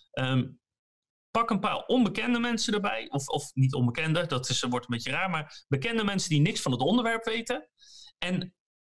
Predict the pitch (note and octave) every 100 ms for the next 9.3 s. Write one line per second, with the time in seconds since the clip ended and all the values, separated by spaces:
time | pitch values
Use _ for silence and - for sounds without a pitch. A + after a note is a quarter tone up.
0 | _ _ - C3 F#3 A3+ - C4 G#3+ -
1 | D3+ F#3 F3 F3+ G#3 F#3 - G#3 G#3 F3
2 | E3 G3+ - G#3 D3 G2+ - _ _ _
3 | D#3 G3+ A3+ E3 F#3+ G#3 D#3 D3 C#3+ B2
4 | A#2+ A#2 A2+ A#2+ B2 A2+ G#2+ - F3 F#3+
5 | F#3 F3 - F#3+ D#3+ D3 A2+ B2 A#2 A2+
6 | A#2 A2+ - - - - - D3 E3+ E3+
7 | D#3+ D#3+ E3 E3+ D#3 D3+ D3+ F#3 D#3+ B2
8 | B2 G#2+ B2 B2+ E3+ - D3+ D3+ D3+ D3
9 | G3+ E3+ B2